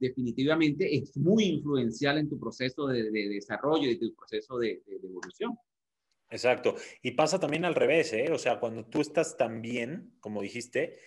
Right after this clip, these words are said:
Speaker 2: te enfocas en lo bueno de la gente. A mí me pasa mucho que la gente me dice, "Ay, qué barbero eres", no sé cómo se diga en otros países, pero que, que le dices puras cosas buenas a alguien como si quisieras quedar bien.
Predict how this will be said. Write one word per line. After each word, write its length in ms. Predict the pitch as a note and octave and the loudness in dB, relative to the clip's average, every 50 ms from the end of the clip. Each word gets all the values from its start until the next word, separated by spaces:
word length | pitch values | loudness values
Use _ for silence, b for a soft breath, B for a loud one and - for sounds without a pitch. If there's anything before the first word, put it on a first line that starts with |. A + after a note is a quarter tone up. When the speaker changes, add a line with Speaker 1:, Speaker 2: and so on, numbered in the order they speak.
| B B B B _ _ _ _ F2+ G2 | B B B B _ _ _ _ -12 -4
Speaker 2:
te 100 | - B2 | -2 -2
enfocas 380 | A#2+ A#2 - D3 - F3 D3+ - | -2 0 -2 -2 0 0 0 0
en 140 | C#3 B2+ A#2+ | -2 -2 -2
lo 100 | A#2 A2+ | -2 0
bueno 280 | A#2 C3+ C3+ C#3+ C#3 | 2 2 2 2 0
de 60 | C3 | -2
la 100 | A#2 A2 | -2 -4
gente. 460 | A2 - - C3+ C#3 C3 - A2 B B B B B _ - | -4 -6 -6 -6 -4 -4 -4 -4 B B B B B _ -6
A 20 | |
mí 120 | B2 D3+ E3+ | -2 0 0
me 80 | F3 | 2
pasa 260 | E3+ F3+ E3+ E3+ E3+ | 4 2 2 2 2
mucho 240 | E3 E3+ E3 - - | -2 -2 -4 -4 -6
que 80 | - B2+ | -6 -4
la 80 | A#2+ | -4
gente 180 | A2+ C#3+ D3 D#3 | -4 -4 -2 -4
me 100 | C#3+ C3+ | -4 -2
dice, 220 | C3+ C3 - C#3+ | -4 -2 0 2
"Ay, 300 | C3+ D3 E3+ F#3+ F#3 F#3+ | 4 4 4 4 2 2
qué 160 | - - E3+ F3 | 2 2 4 4
barbero 500 | F3 E3 D#3 D3 D3+ D3+ D#3 D#3 D#3 D3 | 4 4 4 4 6 6 8 8 8 8
eres", 240 | D3+ D3+ D3 C3+ | 8 6 4 2
no 80 | C3 D3 | 0 -2
sé 100 | C#3+ D#3 | -6 -6
cómo 140 | - D#3+ C#3 | -6 -6 -4
se 100 | - A#2+ | -2 -2
diga 120 | C3 C#3 | 0 0
en 80 | C3+ C3+ | -2 -2
otros 200 | B2+ C3+ C3 - | -4 -6 -6 -4
países, 300 | - A2 A#2 A2 - - | -2 -2 -2 -4 -6 -4
pero 200 | - G#2+ G2 F#2 | -4 -2 -2 -2
que, 220 | - G#2 G2+ G2 B B B B B _ _ | -2 -4 -4 -4 B B B B B _ _
que 480 | - G#2+ A2 A2+ A2+ A2+ A2+ - - - | -4 0 2 2 4 2 2 0 -4 -10
le 140 | - A#2 A#2 | -4 -2 0
dices 320 | B2+ C3+ - D#3+ - - _ _ _ - | 0 0 -2 -4 -8 -12 _ _ _ -2
puras 200 | D3 D3+ D3 - | 0 0 0 2
cosas 280 | - D3+ C#3 D3+ C3 | 0 -2 -2 -2 0
buenas 260 | C3 C#3 C#3 C#3+ C3+ - | 2 2 2 2 0 -2
a 80 | A#2+ | -2
alguien 280 | A#2+ B2 B2 C3+ C3+ B2+ | -2 -2 -4 -6 -6 -8
como 180 | - G#2+ A2 | -8 -8 -8
si 120 | G#2+ G#2+ G2 | -10 -10 -12
quisieras 380 | - A2 - - B2 B2+ B2 | -12 -6 -2 -2 0 0 0
quedar 280 | - - G#2+ A2+ A#2 A#2 | 0 0 2 2 2 2
bien. 280 | B2 B2 C3 C3 B | 2 0 -2 -2 B